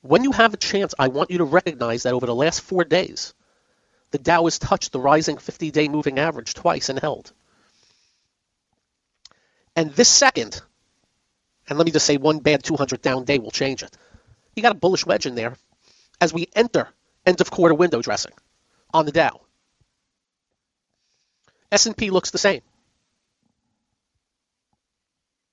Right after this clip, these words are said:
Nasdaq looks the same. Bullish little wedges.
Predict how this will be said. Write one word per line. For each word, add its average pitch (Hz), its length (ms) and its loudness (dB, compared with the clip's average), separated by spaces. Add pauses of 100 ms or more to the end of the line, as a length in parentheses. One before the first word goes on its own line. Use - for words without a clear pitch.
(840)
Nasdaq 185 480 2 (760)
looks - 160 -14
the 156 80 -8
same. - 300 -4 (720)
Bullish 247 260 0
little 226 180 2
wedges. - 400 -2